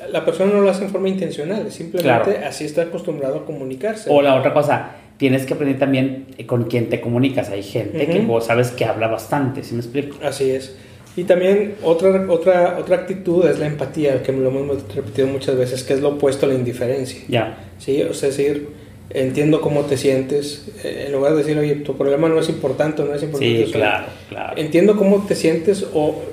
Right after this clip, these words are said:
Speaker 1: o imagino cómo te sientes porque no he pasado por eso, este, pero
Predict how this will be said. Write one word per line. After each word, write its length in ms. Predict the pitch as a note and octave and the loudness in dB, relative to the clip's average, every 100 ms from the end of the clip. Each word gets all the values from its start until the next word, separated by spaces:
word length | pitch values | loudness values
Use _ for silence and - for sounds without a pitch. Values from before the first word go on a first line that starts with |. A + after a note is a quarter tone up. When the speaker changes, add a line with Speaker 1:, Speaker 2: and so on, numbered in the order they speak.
| - | -4
Speaker 1:
o 60 | |
imagino 480 | D#3 D#3 D3 F3+ G3 | 0 0 0 2 2
cómo 220 | F#3 F#3 F#3 | 2 -2 -2
te 80 | |
sientes 320 | D#3 D3+ D#3+ - | -2 -2 -2 -4
porque 240 | D#3 C#3+ | -4 -4
no 100 | C#3+ | -4
he 60 | D3 | -4
pasado 400 | C#3+ D3+ D3 D3 | -4 -4 -4 -2
por 140 | C3+ | -4
eso, 280 | A#2+ - - - - - - - - | -4 -6 -12 -12 -18 -20 -20 -18 -8
este, 460 | B2 - - B2+ B2 - | -8 -8 -10 -10 -6 4
pero 240 | F3 G3+ | 6 6